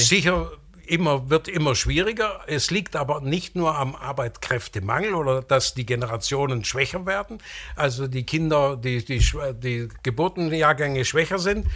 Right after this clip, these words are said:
Speaker 2: Es liegt auch daran, dass wir eine, irgendwie eine komische Meinung haben. Ich sag mal das Beispiel.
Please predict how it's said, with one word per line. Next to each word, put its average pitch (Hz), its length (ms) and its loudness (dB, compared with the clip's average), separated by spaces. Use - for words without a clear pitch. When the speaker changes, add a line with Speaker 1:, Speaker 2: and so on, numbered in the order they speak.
Speaker 2:
Es 170 200 2
liegt 220 220 -2
auch 175 160 0
daran, 190 500 -2
dass 170 300 0
wir 175 220 -2
eine, 160 360 -8
irgendwie 196 640 -4
eine 151 220 -6
komische 185 420 -2
Meinung 214 420 0
haben. 104 220 -10
Ich - 100 2
sag 185 240 4
mal 185 120 4
das 180 200 2
Beispiel. 160 480 0